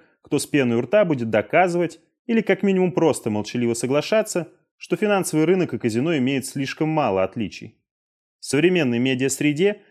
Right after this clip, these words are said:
встречается достаточно как прямых, так и косвенных отсылок к тому, что инвестиции и азартные игры очень схожи, и что биржа — это лишь частный случай казино,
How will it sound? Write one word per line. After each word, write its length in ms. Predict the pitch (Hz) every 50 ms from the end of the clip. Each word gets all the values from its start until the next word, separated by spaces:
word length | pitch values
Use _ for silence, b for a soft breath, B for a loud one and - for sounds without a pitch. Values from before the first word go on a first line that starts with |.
| b b b
встречается 580 | - - 147 147 - 220 220 214 - - 147 131
достаточно 600 | 135 139 139 - 175 165 151 139 - - 120 -
как 220 | 120 110 - -
прямых, 500 | - 110 104 107 139 175 180 175 - - _
так 180 | - 220 208 -
и 60 | 175
косвенных 540 | - - 165 175 170 - 147 127 117 - -
отсылок 460 | 113 - - - 151 139 123 117 -
к 60 | -
тому, 360 | - 131 139 160 185 196 185
что 200 | - - - 135
инвестиции 680 | 117 113 120 139 143 - - 131 117 101 - - 117 104
и 40 |
азартные 480 | 110 113 104 127 131 127 - 156 165 175
игры 320 | 185 208 170 165 151 127 -
очень 320 | 147 147 139 - 151 147
схожи, 520 | - - - 139 120 101 87 82 80 - _ _ _ -
и 60 | 233
что 200 | - - 226 190
биржа — 460 | 151 170 208 220 190 170 165 143 - B B B B B
это 200 | 175 175 - 151
лишь 160 | 139 131 -
частный 420 | - - 143 139 147 - - 131 110
случай 380 | - - 123 113 110 - 113
казино, 520 | - 120 110 117 131 123 104 85 76 -